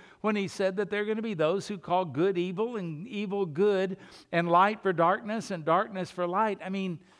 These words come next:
could it be any more prophetic in the times in which we live?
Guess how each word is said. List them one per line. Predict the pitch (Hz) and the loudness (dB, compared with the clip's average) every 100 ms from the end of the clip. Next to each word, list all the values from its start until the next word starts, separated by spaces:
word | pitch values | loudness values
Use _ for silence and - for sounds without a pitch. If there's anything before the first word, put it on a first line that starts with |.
| _ _ _ _ 262 196 _ _ | _ _ _ _ -20 -20 _ _
could | - 202 | -6 -6
it | 180 - 151 120 | -6 -12 -16 -6
be | 175 277 | -6 -6
any | 302 208 156 | -6 -4 -4
more | 143 240 | -2 -4
prophetic | 247 156 127 131 170 277 294 _ _ | -6 -8 -8 -6 -6 -6 -10 _ _
in | - 139 | -14 -10
the | 131 120 120 - | -6 -6 -8 -18
times | - 151 208 220 170 | -8 -8 -6 -8 -8
in | 156 | -6
which | 190 170 | -6 -4
we | 165 | -6
live? | 131 131 208 285 - | -4 -4 -4 -8 -12